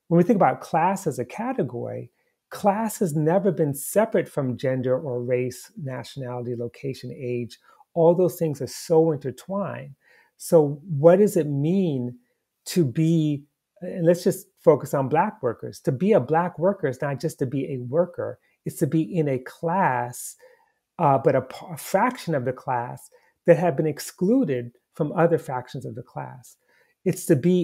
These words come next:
in a class that is doubly and triply subjugated and exploited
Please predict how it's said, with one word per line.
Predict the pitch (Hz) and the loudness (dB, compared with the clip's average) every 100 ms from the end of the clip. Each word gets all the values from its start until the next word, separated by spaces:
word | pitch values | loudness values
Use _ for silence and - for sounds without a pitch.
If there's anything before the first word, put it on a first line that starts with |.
| - | 0
in | 175 | 2
a | 156 | 2
class | - - 180 180 170 160 - _ _ _ | 0 -4 -2 0 -2 -4 -10 _ _ _
that | 156 160 147 - | -2 0 0 0
is | 196 135 - _ _ 226 | -6 -6 -10 _ _ -10
doubly | 147 180 170 180 170 175 165 | 2 4 4 4 4 4 2
and | 180 | -2
triply | - - 180 190 196 170 151 151 147 135 - _ | -8 -4 -2 -2 0 -2 0 0 0 -4 -8 _
subjugated | - - 160 139 147 160 147 | -12 2 2 2 -6 -2 -2
and | 123 | -2
exploited | 123 - - 196 208 151 135 | -6 -8 -4 0 2 0 -2